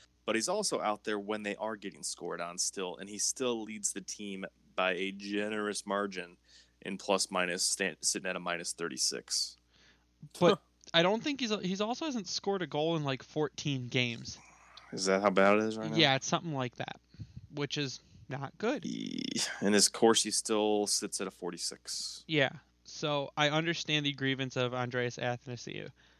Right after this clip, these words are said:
Speaker 2: Uh, and then his fourth one was driving in Detroit. Um, here, just don't do it. Just
Speaker 1: Driving
Speaker 2: par-
Speaker 1: in Detroit? Was that the other one?
Speaker 2: Yeah, park your car and walk, because
Speaker 1: It,
Speaker 2: literally
Speaker 1: it depends on, it's not, all right, it's not that bad.
Speaker 2: every road is under construction.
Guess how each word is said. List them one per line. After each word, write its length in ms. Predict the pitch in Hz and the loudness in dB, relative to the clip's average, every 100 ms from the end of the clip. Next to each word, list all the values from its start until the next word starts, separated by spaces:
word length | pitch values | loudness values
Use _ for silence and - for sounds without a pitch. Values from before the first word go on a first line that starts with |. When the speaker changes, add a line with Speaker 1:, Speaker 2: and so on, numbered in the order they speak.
| _ _ _ | _ _ _
Speaker 2:
Uh, 220 | 156 - - - - | -8 -6 -8 -14 -16
and 160 | - 151 | -8 0
then 140 | 156 | 2
his 120 | 156 - | 2 -2
fourth 320 | 196 214 202 | 0 0 2
one 160 | 185 | 2
was 140 | 156 123 | 0 -4
driving 640 | 127 139 139 147 147 139 | -6 2 4 6 4 0
in 140 | 127 123 | -2 -2
Detroit. 500 | 113 - 131 123 - - - - - | -6 -4 -2 -2 -4 -14 -16 -10 0
Um, 340 | 135 131 131 - | 2 2 -2 -6
here, 320 | 131 175 175 151 | 0 4 2 0
just 300 | 147 156 120 | -8 -6 2
don't 280 | 147 139 131 | 4 4 2
do 200 | 123 117 | -4 -4
it. 120 | 117 - - _ _ _ - | -6 -12 -20 _ _ _ -8
Just 240 | 151 - | -6 0
Speaker 1:
Driving 240 | 104 107 | 6 6
Speaker 2:
par- 40 | 123 | 6
Speaker 1:
in 80 | 120 | 2
Detroit? 440 | 107 - 104 113 - | 0 0 2 2 0
Was 80 | 101 | 2
that 140 | 104 | 2
the 80 | 107 | 2
other 100 | 113 | -2
one? 140 | 131 - | -4 0
Speaker 2:
Yeah, 240 | 156 131 127 | 4 4 2
park 300 | - 190 - | 2 2 4
your 80 | 165 | -2
car 320 | - 143 135 | 4 6 6
and 100 | 120 | 0
walk, 380 | 120 120 113 - _ _ _ _ | 0 0 -4 -16 _ _ _ _
because 440 | 131 123 135 123 135 | -8 2 2 2 -4
Speaker 1:
It, 80 | |
Speaker 2:
literally 460 | 147 151 156 143 143 | 4 6 8 8 6
Speaker 1:
it 40 | 135 | 8
depends 240 | 392 220 | 8 8
on, 140 | 165 123 | 6 4
it's 240 | 247 - | -2 -4
not, 300 | 220 127 127 | -2 0 0
all 80 | 131 | 0
right, 100 | 120 123 | 2 2
it's 160 | - | 0
not 180 | 170 - | -4 -4
that 180 | 92 - | -8 -8
bad. 220 | 69 - - | -10 -6 2
Speaker 2:
every 340 | 156 139 175 | 2 2 -2
road 260 | 160 156 147 | 2 2 2
is 120 | 135 | 0
under 200 | 139 135 | 0 -2
construction. 760 | - 123 - 135 123 - - | -6 -10 -6 -2 -2 -4 -12